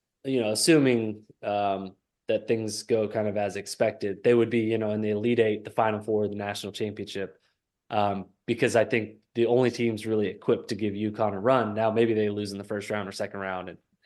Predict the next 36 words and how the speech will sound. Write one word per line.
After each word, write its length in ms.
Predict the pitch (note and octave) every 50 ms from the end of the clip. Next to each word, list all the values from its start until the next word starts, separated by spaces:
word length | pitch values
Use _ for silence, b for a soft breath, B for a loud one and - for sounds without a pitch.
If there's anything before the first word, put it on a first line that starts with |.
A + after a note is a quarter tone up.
| -
and, 200 | G2 F#2 F#2 F2 - _ _ _ _ _ -
you 60 | G2+
know, 140 | F#2 F2+ F2
it's 160 | F2 - -
moot, 340 | G#2 G#2+ G2+ F#2 - - -
but 240 | - G2+ F#2+ - - -
I 60 | - -
can't 280 | - A#2+ G2+ - -
see 120 | - A2 G2+
that 100 | G2 F#2+
happening. 460 | G2+ G#2+ G#2+ G#2 G#2 G2+ F#2+ F2+ F2+ b b b b b b b b
The 80 | - C#3+
teams 260 | C#3 G3 G3 F3+ D3
that 100 | D3+ D3
I 60 | C#3 B2+
think 180 | C#3 C#3 C3
could 120 | - B2 A2+
give 140 | B2+ A#2+
them 180 | G#2+ A#2+ A2+ A2+
a 80 | A2 A2
real 140 | A2 G#2+
run 240 | G#2 G#2+ G#2+ G#2+ G2+
are, 140 | G2+ G2 F#2+
are 120 | - A2
the 60 | G#2 G#2
teams 320 | G#2 - A#2 A2 G#2+ F#2+
that 100 | A2 G#2
are 60 | G#2
at 120 | G2+ G2 -
the 60 | G#2
top 200 | - A#2+ G2+ -
of 40 | F#2
the 60 | G2
sport 300 | - - - G2+ G2 E2+
right 160 | F#2 F#2+ F#2+
now. 260 | G2 F#2 E2+ - -